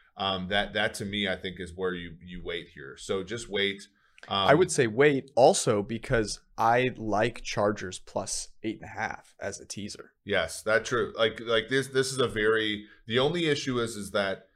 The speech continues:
Speaker 1: this game
Speaker 2: Has a
Speaker 1: can
Speaker 2: high total, yeah.
Speaker 1: a-, and, but the, these teams both play really close games. So I, I like it. Um, I like this, this, the narratives around this game. I like, I thought our, our quarterback discussion there was good. Um,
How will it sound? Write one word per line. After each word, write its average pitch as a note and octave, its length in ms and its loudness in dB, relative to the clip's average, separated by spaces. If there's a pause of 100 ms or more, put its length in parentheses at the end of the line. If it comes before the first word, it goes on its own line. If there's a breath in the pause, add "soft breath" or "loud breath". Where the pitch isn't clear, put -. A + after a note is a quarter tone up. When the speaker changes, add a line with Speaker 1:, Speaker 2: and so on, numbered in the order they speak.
(220)
Speaker 1:
this G#2 220 -4
game G#2 480 -2 (160)
Speaker 2:
Has A#2 120 -2
a G#2+ 40 -4
Speaker 1:
can G2+ 80 -4
Speaker 2:
high F2 80 -2
total, - 420 -10
yeah. F#2+ 80 -8
Speaker 1:
a-, G#2 240 -6
and, A2 180 0
but A#2 200 2
the, A#2+ 200 -6
these A#2 240 -8
teams A#2 220 -8
both G#2+ 300 0
play G#2 200 0
really F#2+ 300 -6
close F#2 300 -4
games. D#2+ 340 -12
So E2 200 -6 (360 soft breath)
I, A2+ 300 4
I - 20 6
like A2+ 320 4
it. A2+ 220 0 (180)
Um, F2 600 -6 (200)
I G2 80 0
like G2+ 320 0
this, G2+ 240 -6
this, - 180 -14
the F2+ 120 -10
narratives E2+ 400 -6
around E2 160 -8
this E2 140 -16
game. F2 180 -10
I E2+ 60 -4
like, E2+ 260 -4
I - 40 -10
thought F#2 200 -2
our, F2 160 -4
our - 100 -12
quarterback D#2+ 420 -8
discussion - 400 -14
there D#2+ 120 -14
was E2+ 140 -16
good. E2 180 -6 (500 soft breath)
Um, G2+ 440 2